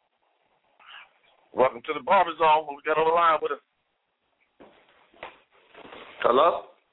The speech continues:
Speaker 1: Hello? Yeah, you live and direct, good brother.
Speaker 2: Oh, okay. Yo, this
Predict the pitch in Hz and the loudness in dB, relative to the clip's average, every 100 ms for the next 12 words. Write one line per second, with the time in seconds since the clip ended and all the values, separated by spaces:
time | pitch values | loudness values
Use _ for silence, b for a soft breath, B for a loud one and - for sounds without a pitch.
0 | _ _ _ _ _ 107 120 165 175 - | _ _ _ _ _ -4 0 2 0 -4
1 | 107 147 156 - 139 175 156 156 160 165 | -6 -2 -2 -6 -16 -4 0 0 0 0
2 | 175 190 208 175 170 170 180 196 _ _ | 0 -2 -4 -4 -2 2 0 -2 _ _
3 | _ _ _ _ _ _ _ - 160 175 | _ _ _ _ _ _ _ 0 0 0
4 | 202 185 185 208 _ 165 156 160 | -2 -4 -4 -8 _ -10 -10 -12